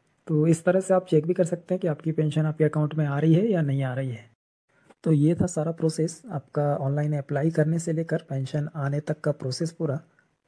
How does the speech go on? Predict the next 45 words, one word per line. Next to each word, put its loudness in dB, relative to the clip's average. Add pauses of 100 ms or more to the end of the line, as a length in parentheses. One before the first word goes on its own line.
(280)
कि -2
किस -6
तरह -4
से -6
आप -6
pension -6
के -4
लिए -2
पात्रता -2
जानेंगे, -4
कौन -4
कौन -4
सी -6
pension -4
के -4
लिए 2
आप -2
eligible 2
हैं 2
और 2
उस -6 (360)
eligibility 4
के 2
हिसाब 0
से -8
आप -6
उसमें -4
apply 0
कर -2
सकते -10
हैं। -8 (680)
साथ -4
ही 8
जब 6
आपका 0
apply 0
हो 4
जाएगा 0
तो -4
आपको -4
कितनी -4
pension 0
मिल 0
रही 6
है, 4